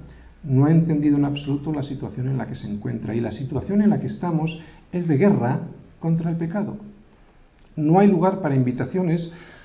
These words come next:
solo hay lugar para obedecer las órdenes, porque de lo contrario será el caos. Y creo que todo lo hemos descubierto, ¿verdad? Que cuando no hemos obedecido al Señor, nuestra vida ha sido un desastre. Por eso el Señor te ordena:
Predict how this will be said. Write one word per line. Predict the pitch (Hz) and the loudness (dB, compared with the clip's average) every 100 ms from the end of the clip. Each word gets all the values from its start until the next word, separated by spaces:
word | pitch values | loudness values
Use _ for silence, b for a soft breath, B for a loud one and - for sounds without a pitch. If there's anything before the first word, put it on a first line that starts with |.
| B | B
solo | - 196 196 196 | -4 2 6 6
hay | |
lugar | 185 175 208 208 170 | 6 8 6 6 4
para | 151 147 | 4 4
obedecer | 135 131 131 - 185 180 | 4 2 -2 -2 -2 0
las | 175 170 196 | 2 2 2
órdenes, | 202 131 135 185 208 - - - | 2 2 4 2 2 -2 -8 -4
porque | 131 127 | -2 2
de | 131 | 2
lo | 120 | 2
contrario | 127 117 156 196 220 | -2 -2 0 2 0
será | - 143 208 110 | 0 0 0 0
el | 123 113 | -2 -2
caos. | - 98 - B B B B B B B B B _ - - - _ B B - | -4 -6 -8 B B B B B B B B B _ -20 -20 -20 _ B B -6
Y | 135 | 0
creo | 156 151 | 6 6
que | 135 | 6
todo | 139 123 | 2 2
lo | 120 | 2
hemos | 117 107 | -2 -4
descubierto, | - 113 113 110 107 | -10 -4 -4 -4 -4
¿verdad? | 104 | -2
Que | 117 117 | -4 -6
cuando | 104 104 | -6 -4
no | 110 | -2
hemos | 127 127 131 131 | 0 0 -4 -8
obedecido | 131 110 104 98 131 110 | -6 -4 -6 -8 -8 -8
al | |
Señor, | 101 107 110 | -8 -6 -6
nuestra | 110 107 110 | -6 -10 -8
vida | 107 110 | -6 -6
ha | |
sido | 110 113 | -8 -10
un | 104 104 | -8 -10
desastre. | 98 - - - _ _ _ _ _ _ B B B | -12 -16 -20 -20 _ _ _ _ _ _ B B B
Por | 139 139 | 0 2
eso | 180 | 2
el | 220 | 0
Señor | 165 156 175 | 2 2 2
te | 143 | 0
ordena: | 120 123 127 | 2 2 0